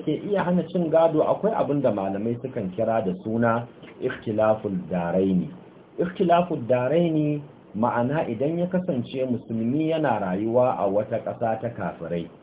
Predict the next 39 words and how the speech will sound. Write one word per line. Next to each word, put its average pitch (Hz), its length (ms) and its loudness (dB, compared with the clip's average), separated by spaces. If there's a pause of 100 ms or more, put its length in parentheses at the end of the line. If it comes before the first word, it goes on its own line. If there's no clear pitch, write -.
(520)
ya 143 300 6
ƙi 180 120 2
dawowa 175 580 6
ya 113 60 2
zauna 131 340 4
a 98 80 -2
ƙasan - 320 -2
musulmi, 90 480 -2
ya 139 60 2
je 156 260 -2
can 190 200 4
ya 180 120 4
tare. 175 400 6 (640)
Su 170 120 4
kuma 190 180 0
wancan 175 400 4
ƙasa 165 320 2
ta 175 80 0
kafirai 127 520 0
a 117 100 -2
tsarin 151 440 2 (120)
su, 202 280 2 (540)
idan 151 340 2
mutum 139 340 -2
ya 131 180 2
mutu, 180 380 0 (460)
ba 139 280 6
a 110 220 0
fidda 117 260 -4
dukiyan 110 540 -4
shi - 140 -14
daga 90 200 -2
wannan 90 380 0
garin. 87 240 -2 (1300)
Don 143 200 6
haka, 160 360 2 (340)
idan 170 340 6
ya 202 80 4
mutu, 180 340 0